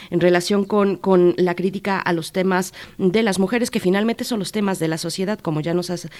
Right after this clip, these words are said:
eh, comentado y como podemos observar en esta obra, pero un poco más dónde se encuentra la autora con respecto al clima, eh, social, político, de protesta que, que hemos visto en los años recientes.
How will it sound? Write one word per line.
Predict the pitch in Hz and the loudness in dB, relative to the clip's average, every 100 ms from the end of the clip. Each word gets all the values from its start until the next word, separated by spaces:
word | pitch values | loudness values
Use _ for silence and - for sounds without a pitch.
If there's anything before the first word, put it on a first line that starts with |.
| - - | -20 -4
eh, | 170 175 | -2 0
comentado | 175 175 175 190 180 | 2 2 2 0 2
y | |
como | 185 165 | 0 0
podemos | 170 170 180 170 | 0 0 -2 -6
observar | - 170 175 | -6 -2 0
en | 180 175 | 0 0
esta | 175 180 | 0 -2
obra, | 170 190 | 0 0
pero | 190 202 | 0 0
un | |
poco | 214 247 | 0 0
más | 220 202 | 0 0
dónde | 220 220 | -2 -4
se | - | -4
encuentra | 185 - 214 208 170 160 - - - | -6 -4 -4 -2 -2 -4 -8 -18 0
la | 175 165 165 170 | 4 4 4 2
autora | 196 180 180 214 214 190 165 - - | 2 0 0 0 2 2 0 -6 -6
con | 180 | -2
respecto | 175 180 190 190 214 - | -2 0 -4 -2 -2 0
al | 180 175 | 0 -2
clima, | 202 202 202 196 185 175 - | 0 2 2 4 4 2 0
eh, | 180 175 165 | 0 0 0
social, | - 175 - 214 202 202 | -4 -4 -2 0 0 0
político, | 175 175 202 202 180 | -2 -2 -4 -6 -4
de | 165 | -4
protesta | 165 160 175 175 202 | -4 -4 -4 -4 -6
que, | 190 170 | -4 -6
que | 151 170 | -2 -2
hemos | 180 175 | -2 -4
visto | 175 190 | -8 -4
en | 175 | -4
los | 160 | -2
años | 175 175 | -4 -4
recientes. | 160 - 208 190 - - - | -6 -6 -4 -4 -8 -16 -18